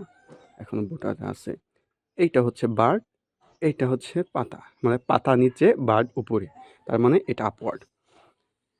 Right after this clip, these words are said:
এটা গেল একটা। আমি আরেকটা নেই অন্য ধরনের, উম, যেমন এইটা নেই, এটা অনেক বেশি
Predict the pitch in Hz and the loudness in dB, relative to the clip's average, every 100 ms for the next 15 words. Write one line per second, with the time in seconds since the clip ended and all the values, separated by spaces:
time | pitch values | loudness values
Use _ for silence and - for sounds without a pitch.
0 | _ - 143 139 131 117 123 - - - | _ -8 -2 0 2 4 2 0 -8 -4
1 | 113 170 - - - - - 110 110 107 | -4 -4 -12 -18 -20 -20 -8 -2 0 0
2 | - _ - 120 120 - 113 107 127 - | -4 _ -6 -4 -4 -2 0 0 -2 -2
3 | 117 113 107 107 104 120 160 - - _ | -2 -2 -2 -2 -2 -2 -6 -16 -20 _
4 | _ _ _ _ _ _ - 123 110 104 | _ _ _ _ _ _ -8 -4 -2 -2
5 | 104 - _ _ - 117 110 104 - - | -4 -8 _ _ -8 -2 -2 -2 -8 -18
6 | - - _ _ _ 175 170 123 101 104 | -20 -20 _ _ _ 0 2 2 -2 -4
7 | - - 120 - 110 - 131 139 107 113 | -6 -6 -2 0 0 2 2 2 -2 -10
8 | - 107 | -6 -4